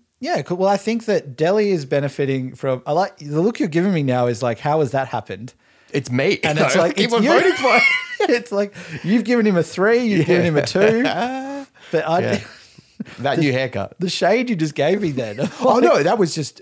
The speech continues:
Speaker 2: a surprise at, at his high score. I'm happy. Yeah.
Speaker 1: Well, I think that he's kind of at least come in and has looked relatively positive for the
Speaker 2: Yeah.
Speaker 1: games that he's played. 'Cause this is o-, the only last five games of the season.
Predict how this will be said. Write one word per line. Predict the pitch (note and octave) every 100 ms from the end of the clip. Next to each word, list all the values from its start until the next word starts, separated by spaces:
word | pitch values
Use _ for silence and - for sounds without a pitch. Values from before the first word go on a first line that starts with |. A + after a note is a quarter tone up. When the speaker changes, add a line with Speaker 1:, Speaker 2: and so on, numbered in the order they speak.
| -
Speaker 2:
a | -
surprise | C3 A#2 A#2+ C3+ C3
at, | A#2+ - _ _ -
at | A2+ G#2
his | G#2
high | A2 B2
score. | - - C3+ B3 E2+ -
I'm | B2+ A#2+
happy. | G2+ B2+ - F2+ C3+ _ _ _ _ - -
Yeah. |
Speaker 1:
Well, | D#3+
I | F#3
think | F#3 D4 C4+
that | -
he's | C#3 F3 E3 -
kind | E3 D3+
of | B2+ C3+
at | C3+
least | C3+ D3+ -
come | D3+ C3+
in | C3 B2
and | B2+ A2+
has | C3 C#3+ C3+
looked | C#3 -
relatively | A#2+ B2 D#3 D3+ - B2+ A#2+
positive | A2+ C3+ C#3 G2+ E2+
for | - A#2
the | C3
Speaker 2:
Yeah. | A2
Speaker 1:
games | A2 A2
that |
he's | G#2+ G2
played. | B2 A2 G2+ F#2 _ _ _
'Cause | - E3
this | F3 E3+
is | E3+ C3+
o-, | C3+
the | - D3
only | D3+
last | C3+ A#2+ -
five | C3+ A#2 A2+ G#2+ -
games | A#2+ A2 G2+
of |
the | G2+
season. | C3 G2